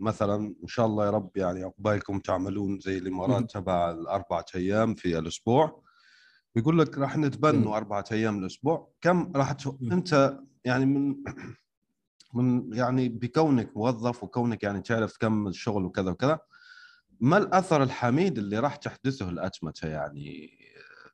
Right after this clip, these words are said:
Speaker 1: من ناحية، لأن الآن أنت هل ترى كل الأعمال التي تقام الآن عندها، يعني، بالفعل هي مبررة أم مجرد، آه، عبء على الموظف؟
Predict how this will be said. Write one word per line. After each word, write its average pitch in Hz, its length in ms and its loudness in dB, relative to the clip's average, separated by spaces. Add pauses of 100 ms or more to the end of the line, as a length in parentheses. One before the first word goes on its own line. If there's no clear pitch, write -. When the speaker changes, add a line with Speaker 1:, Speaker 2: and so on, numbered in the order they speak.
Speaker 1:
من 90 160 2
ناحية، 104 240 4 (360)
لأن 151 180 6
الآن 147 640 2 (100)
أنت - 360 2
هل 175 360 4
ترى 110 380 2 (200)
كل 160 420 4 (560)
الأعمال 104 560 2
التي 101 180 -8
تقام 107 440 2
الآن 80 400 -4 (200)
عندها، 123 360 4
يعني، 101 440 0 (140)
بالفعل 113 580 0
هي 113 180 6
مبررة 123 600 2 (960)
أم 113 300 2
مجرد، 113 580 0 (640)
آه، 95 680 -2
عبء 123 340 -2
على 107 480 0
الموظف؟ 95 640 -8